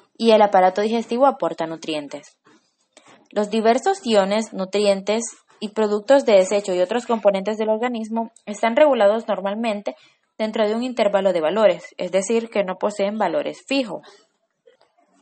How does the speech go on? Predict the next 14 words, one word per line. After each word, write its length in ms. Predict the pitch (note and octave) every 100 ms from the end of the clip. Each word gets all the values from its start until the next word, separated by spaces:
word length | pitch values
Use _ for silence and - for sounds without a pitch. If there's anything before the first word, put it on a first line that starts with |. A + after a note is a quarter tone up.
| _ _ _ _
Para 240 | G#3 G3+
alguno 420 | G3 G#3 C4+ A#3+ F#3
de 140 | E3+
estos 280 | E3+ G3 -
componentes, 800 | A3 A3 C#4 C#4 A#3 A3+ A#3+ A#3 _ _ _
el 120 | A#3
intervalo 480 | A3+ A3+ B3+ C#4 C4+
en 80 | A3+
cuestión 420 | F#3+ F#3+ G3+ G#3
es 160 | G#3+ A#3
extremadamente 760 | A3+ A#3+ G#3+ F3 E3+ D#3 D3+
reducido. 560 | D3+ D3 C#3+ G#3+ F3+ C#3 _ _
Por 140 | F3+
ejemplo, 500 | F#3+ G#3 F3 C#3 C#3